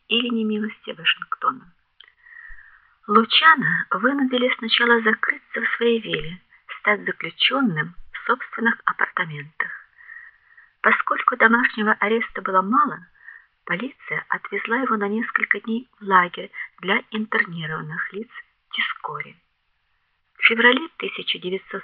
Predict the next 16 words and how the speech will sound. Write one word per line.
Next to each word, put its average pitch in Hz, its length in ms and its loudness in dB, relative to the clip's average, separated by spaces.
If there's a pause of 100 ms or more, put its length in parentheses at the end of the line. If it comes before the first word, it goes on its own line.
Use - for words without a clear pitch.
сорок 180 200 -6
седьмого 170 380 0
года 160 400 0 (180)
босс 175 360 0 (120)
боссов - 640 -4 (720)
отбыл 240 480 4
на 151 180 -2
палубе 165 460 2
турецкого 160 580 -8
парохода 240 580 0 (100)
Бакир 208 480 -4
с - 400 -18
Кубы 262 460 -8
назад 160 380 -2
в - 40 -18
Италию. 180 540 -8